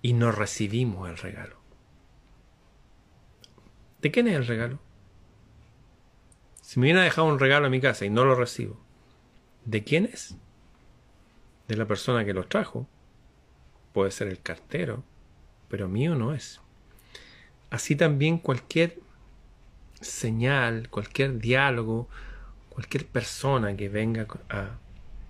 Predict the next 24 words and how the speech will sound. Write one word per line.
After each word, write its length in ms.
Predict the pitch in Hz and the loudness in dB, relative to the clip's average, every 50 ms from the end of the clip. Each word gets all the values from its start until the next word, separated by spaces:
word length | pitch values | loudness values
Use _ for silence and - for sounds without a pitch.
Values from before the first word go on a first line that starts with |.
| - - - - - - - - - - - - - - - | -18 -20 -20 -20 -20 -20 -20 -18 -18 -18 -18 -20 -18 -14 -12
a 80 | - | -12
tirarnos 480 | - - 113 110 117 120 120 117 113 - | -8 -6 -2 0 2 2 2 0 -2 -4
pa' 100 | - 101 | -6 -6
abajo, 420 | 92 101 101 - - - - - - - - - - - - - - - - - - - | -4 -4 -4 -6 -8 -12 -16 -18 -20 -20 -20 -20 -20 -20 -20 -20 -20 -20 -20 -20 -20 -10
a 80 | - 110 | -8 -8
esa 160 | 107 - 113 | -6 -6 -8
especie 420 | - - - 117 110 - - 113 104 | -10 -6 -4 -4 -4 -2 -4 -4 -4
de 300 | 104 98 95 98 107 - - - - - - - - - - - - - - - - - - - - | -2 -4 -4 -6 -8 -12 -16 -20 -20 -20 -20 -20 -20 -20 -20 -20 -20 -20 -20 -20 -20 -20 -20 -12 -8
abajismo, 800 | - 104 101 92 - - - - 147 120 101 92 87 90 87 85 - - - - - - - - | -4 -4 -2 -2 -2 -4 -2 0 0 0 0 -2 -6 -8 -8 -10 -10 -14 -16 -18 -20 -20 -14 -6
chaqueteo, 580 | - - 110 - 107 95 - 123 135 143 123 | -4 -4 -2 -2 -4 -2 2 2 4 4 4
le 120 | 110 110 107 | 2 2 0
dicen 220 | 104 - - 104 | -2 -2 -2 -4
acá 180 | 101 95 107 104 | -2 0 0 -2
en 100 | 98 - | -2 0
Chile, 220 | - 123 113 113 | 0 0 0 0
que 80 | 104 101 | -2 -4
es 80 | - - | -6 -6
tirar 240 | - 110 113 113 110 | -2 0 0 0 2
de 100 | 110 107 | 0 -2
la 100 | 98 - | -2 -4
chaqueta. 440 | - 107 98 107 104 92 - 107 - - - - - - - - - - - - - - _ _ _ _ _ _ _ _ _ - | -6 -6 -6 -6 -6 -8 -8 -12 -14 -18 -20 -20 -20 -20 -20 -20 -20 -20 -20 -20 -20 -20 _ _ _ _ _ _ _ _ _ -6
No 220 | 101 104 120 160 | -2 2 2 4
lo 100 | 175 170 | 4 2
acepto. 520 | 170 - - 196 196 - - - - - | 0 -2 -4 -6 -8 -8 -10 -14 -14 -14